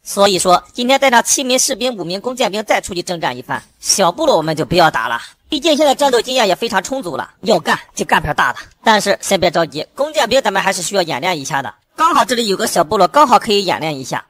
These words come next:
我这还没喊开始，你说这家伙虎不虎？他根本不听你指挥呀！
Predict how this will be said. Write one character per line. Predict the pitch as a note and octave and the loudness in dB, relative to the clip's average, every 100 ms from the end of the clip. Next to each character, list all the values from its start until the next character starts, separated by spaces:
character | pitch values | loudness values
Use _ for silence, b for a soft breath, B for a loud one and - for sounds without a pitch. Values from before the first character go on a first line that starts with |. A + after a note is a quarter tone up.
| _ _ | _ _
我 | G3 B3 | -2 2
这 | D4+ | 2
还 | D4+ | 2
没 | D#4 | 0
喊 | - F#3+ | 0 -2
开 | - C#4 | 2 2
始， | - | 2
你 | G3+ | -2
说 | F#3 B3 | -2 0
这 | B3+ | 2
家 | G#3+ | 4
伙 | A3 | 4
虎 | F#3 D#3+ | 2 -2
不 | D#3 | -8
虎？ | - A#2 - | -10 -14 -6
他 | E4 | -2
根 | - G4 F#4 | 2 4 6
本 | B3+ | 4
不 | C#4 | 2
听 | D#4 D#4+ | 0 0
你 | |
指 | - D4 | -2 -2
挥 | E3 B3 | 0 0
呀！ | D#4 - | 0 -2